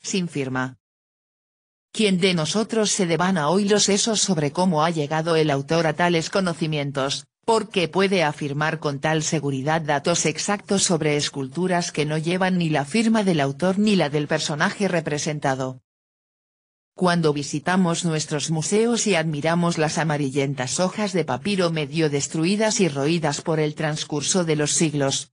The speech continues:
fragmentos de vasos o planchas con relieves, capiteles de columnas adornados con raras figuras y signos, o jeroglíficos y textos de escritura cuneiforme,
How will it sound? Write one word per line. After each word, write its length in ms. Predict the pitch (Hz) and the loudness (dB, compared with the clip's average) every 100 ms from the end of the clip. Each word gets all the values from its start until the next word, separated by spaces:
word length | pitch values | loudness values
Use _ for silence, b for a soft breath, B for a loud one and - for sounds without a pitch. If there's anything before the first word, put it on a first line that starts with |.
| _ | _
fragmentos 800 | - 196 170 156 202 220 196 185 | -4 0 0 2 0 2 0 2
de 140 | 160 | 2
vasos 420 | 175 190 240 208 | 2 0 0 0
o 80 | 220 | 0
planchas 560 | 170 185 196 208 196 - | 2 2 2 2 0 0
con 200 | 190 185 | 0 0
relieves, 680 | 170 151 160 147 143 143 143 - | 0 2 2 2 0 -2 -10 -14
capiteles 680 | - 180 165 160 190 202 190 | -2 -2 0 0 2 2 2
de 120 | 175 | 2
columnas 520 | 160 151 175 190 175 196 | 2 2 2 2 2 0
adornados 600 | 175 143 160 214 233 - | -2 -2 -2 0 -2 -2
con 200 | 165 156 | -4 0
raras 360 | 202 208 190 | 2 2 0
figuras 520 | - 151 151 220 226 | 0 0 2 0 0
y 40 | 170 | -2
signos, 580 | - 160 143 143 - - - | -2 -4 -2 -4 -4 -8 0
o 140 | 202 | 2
jeroglíficos 880 | 190 156 139 131 139 131 160 156 151 | 2 0 0 -2 -4 -2 -2 -2 0
y 80 | 175 | 0
textos 500 | 165 151 - 180 175 | 0 -2 -2 -4 -2
de 180 | 151 143 | 0 0
escritura 640 | 143 - 139 170 180 170 | -2 -8 -4 0 2 2
cuneiforme, 840 | 170 165 151 147 175 175 196 240 | 0 -2 -2 -2 -2 0 -2 -4